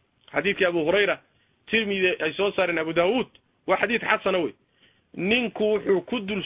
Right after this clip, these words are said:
sugan yahay saaxiibkii diintiisa, akhlaaqdiisa, dhaqankiisa. Ee midkiin ha u fiirsado, hana ka fiirsado cidda uu la saaxiibayo.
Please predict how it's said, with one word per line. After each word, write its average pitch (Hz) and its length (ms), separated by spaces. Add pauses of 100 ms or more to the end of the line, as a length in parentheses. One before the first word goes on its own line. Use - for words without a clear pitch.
sugan 196 260
yahay 180 200 (100)
saaxiibkii 185 720 (120)
diintiisa, 170 720 (100)
akhlaaqdiisa, 170 840 (100)
dhaqankiisa. 143 560 (880)
Ee 233 160
midkiin 247 540
ha 208 180
u 269 220
fiirsado, 220 500
hana 233 260
ka 226 160
fiirsado 135 580 (260)
cidda 202 240
uu 175 180
la 180 160
saaxiibayo. 123 560